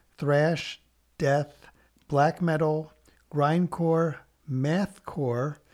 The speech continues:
and hardcore punk. In fact, this might be a good time now to bring in the metal and extreme music terminology. Can you just name and describe the different metal and other techniques used in the piece?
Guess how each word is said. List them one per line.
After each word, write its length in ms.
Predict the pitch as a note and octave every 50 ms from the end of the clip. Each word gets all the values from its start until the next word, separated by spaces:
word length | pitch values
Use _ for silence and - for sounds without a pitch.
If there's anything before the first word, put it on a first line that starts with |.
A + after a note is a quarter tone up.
| - - - _ _ _ _ - -
and 140 | C3+ B2
hardcore 680 | G#2+ - - D#3 D#3+ D#3+ C#3+ - - - E3 D3+ C#3+ C#3+
punk. 420 | - - E3+ D3+ F#2 E2+ - - - - - - - _ _ _ _ _ - -
In 140 | - E3 D3
fact, 260 | - E3 D#3 D3+ -
this 140 | F3 D#3+ -
might 140 | F#3 F3+ E3+
be 100 | F#3 E3
a 20 |
good 240 | D3+ D3 E3 D#3+ D3+
time 440 | - - E3 D#3+ D#3 D3 D3+ D3 D3
now 240 | C#3 C3+ C3+ C3+ C3
to 240 | - - C#3+ C3 C3 - - - - - _
bring 240 | - D3+ D3 C#3+ C#3+
in 180 | D#3 D#3 D3+ D3
the 80 | C#3+
metal 360 | C3+ C3+ C3 B2+ C3+ B2+ B2+ -
and 360 | - C#3 B2+ B2 B2 B2 A#2+ B2
extreme 500 | - - - - C#3+ C3 B2+ B2+ B2 B2+
music 440 | B2+ B2+ A#2+ B2+ B2 - - - -
terminology. 880 | - - D#3 C#3 C3 B2+ B2+ C3+ D3 C#3+ C3+ A#2+ A2+ G#2+ A2+ A2 - - - - - - - - -
Can 100 | D3+ D#3
you 320 | D#3+ F3 F#3 F#3+ F#3 F3+ E3+ -
just 280 | - D#3+ C#3+ - -
name 380 | D#3 D3 D#3 D#3+ E3+ E3+ D#3 D3
and 100 | C3 C3
describe 600 | C3 B2 - - - E3+ D#3+ D#3 D3+ D3+ C3+ C3
the 60 | C3
different 420 | B2 B2+ D3 C#3+ - D#3+ C#3+ D3
metal 640 | D3 C#3+ C#3+ C#3+ C#3+ C#3 C#3+ C#3 C3+ C3+ C3+ C3+ - -
and 180 | D3 C3+ B2+ C3+
other 240 | C3+ C3 C#3+ C3 A#2+
techniques 760 | - - C3+ C3 - - C#3+ C3+ C3 C3 - - - - - - - - - - _ _
used 420 | - C#3 D3 D#3 D#3+ D3+ C3 A2+ C3+
in 160 | C3 B2+ C3
the 80 | C3
piece? 380 | - - E3+ D#3 A2 - - -